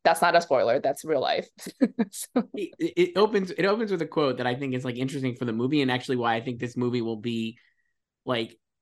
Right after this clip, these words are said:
Speaker 2: the reviews. I mean, like, people liked it a lot. Some people really loved it. On Letterboxd, I was looking. David Sims, five stars. David Ehrlich,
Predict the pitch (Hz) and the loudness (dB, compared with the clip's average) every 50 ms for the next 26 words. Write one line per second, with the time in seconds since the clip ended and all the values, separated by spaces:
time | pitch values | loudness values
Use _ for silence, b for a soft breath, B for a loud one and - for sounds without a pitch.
0 | _ _ _ _ _ _ - 151 165 185 185 175 220 285 349 330 - - 151 156 | _ _ _ _ _ _ -6 0 2 4 4 4 4 4 2 2 2 0 -2 0
1 | 170 165 160 156 156 - 254 226 233 190 151 131 131 139 170 170 - 95 - - | 0 2 0 -2 -2 -2 -2 0 0 0 0 2 2 0 0 -2 -6 -12 -14 -14
2 | - - - 143 143 156 165 - - - 202 220 302 302 165 143 135 143 143 139 | -14 -10 -4 0 2 2 2 0 0 -2 0 2 2 2 2 2 2 2 2 2
3 | 131 113 117 120 117 98 - 95 - - - 135 143 156 165 170 175 151 143 131 | 0 -2 -2 -4 -4 -6 -8 -10 -8 -4 -2 0 2 2 4 4 4 4 4 4
4 | 123 - - 120 120 117 123 127 107 107 101 101 - 156 165 165 156 156 - 151 | 2 2 -2 -4 -4 -2 -4 -6 -6 -6 -8 -2 0 0 0 0 -2 -4 -4 -4
5 | 139 120 110 101 - _ - 156 139 139 131 127 - - 110 117 120 120 123 - | -4 -4 -4 -8 -8 _ 2 2 4 4 2 -2 -6 -8 -6 -6 -6 -6 -10 -14
6 | - - _ _ _ _ - 160 165 160 151 143 143 135 131 123 113 - | -18 -20 _ _ _ _ 0 2 2 4 2 2 2 2 0 -2 -4 -6